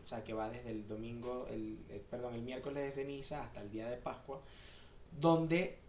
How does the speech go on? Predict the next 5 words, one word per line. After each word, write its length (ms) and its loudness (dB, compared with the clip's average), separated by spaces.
tú 320 0
te 100 6
abstienes 920 2
de 380 6
cosas 680 6